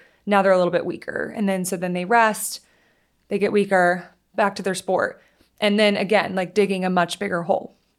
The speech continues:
So while you're limited from your sport or activity, you're going to be working on things. Your range of motion, your strength, your power production, force absorption, your knee's tolerance and capacity for loading,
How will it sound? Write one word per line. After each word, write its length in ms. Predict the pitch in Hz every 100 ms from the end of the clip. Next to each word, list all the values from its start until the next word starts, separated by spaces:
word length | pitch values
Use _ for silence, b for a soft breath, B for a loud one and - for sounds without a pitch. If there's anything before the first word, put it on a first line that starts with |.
| _ _ _ _ _
So 480 | - 226 214 202 202
while 400 | - 185 202 226
you're 220 | 262 277 254
limited 540 | 208 185 160 170 196
from 360 | - 196 175 175
your 140 | 170
sport 320 | 170 202 202
or 40 | 196
activity, 640 | 196 202 170 175 190 190 b b b _
you're 320 | 214 208 202
going 400 | 190 226 262 285
to 80 | 277
be 140 | 247
working 420 | 175 196 196 190
on 160 | 165 170
things. 460 | - - 226 - -
Your 180 | 190 185
range 220 | 180 180
of 80 | 185
motion, 420 | 262 254 196 98
your 80 | -
strength, 560 | - - 220 190 180 -
your 100 | 185
power 320 | - 220 220
production, 640 | 214 208 196 - 185 170
force 320 | 165 226 220 220
absorption, 800 | 185 196 185 196 180 175 170 b b b b
your 180 | - 214
knee's 380 | 202 214 214 208
tolerance 520 | - 202 202 202 202
and 60 | 214
capacity 600 | - 202 196 196 214 208
for 180 | 226 226
loading, 680 | 233 233 214 190 180 175